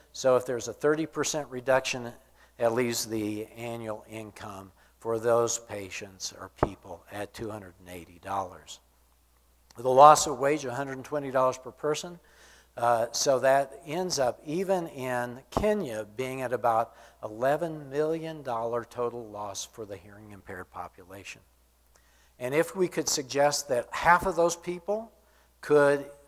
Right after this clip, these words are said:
be surgically correctable, then we're talking about another, uh, five million dollars increased in income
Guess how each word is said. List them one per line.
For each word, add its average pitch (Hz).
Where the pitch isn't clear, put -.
be 131
surgically 143
correctable, 151
then 123
we're 123
talking 117
about 107
another, 104
uh, 98
five 107
million 127
dollars 104
increased 143
in 107
income 101